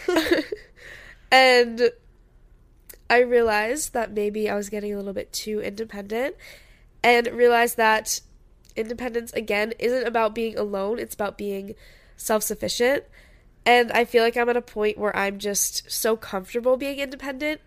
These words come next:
and I do, I, like, I genuinely enjoy it. I like being able to do the things I wanna do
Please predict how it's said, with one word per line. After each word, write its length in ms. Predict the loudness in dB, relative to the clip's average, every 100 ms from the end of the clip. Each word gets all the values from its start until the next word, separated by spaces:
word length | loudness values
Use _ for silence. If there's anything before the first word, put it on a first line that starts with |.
| -4
and 140 | -2
I 140 | 0 0
do, 280 | -2 -4
I, 120 | -2 -2
like, 160 | -2
I 80 | -4
genuinely 640 | -6 -4 -4 -2 -4 -4 -6
enjoy 340 | -6 -6 -4
it. 220 | -4 -4 -8 -20 -20 -4
I 80 | 0
like 260 | 4 2 2
being 180 | -2 0
able 260 | 0 -2
to 300 | -4 -4 -4
do 200 | -6 -8 -6
the 100 | -4
things 220 | -6 -6
I 80 | -6
wanna 240 | -6 -8
do 360 | -6 -4 -2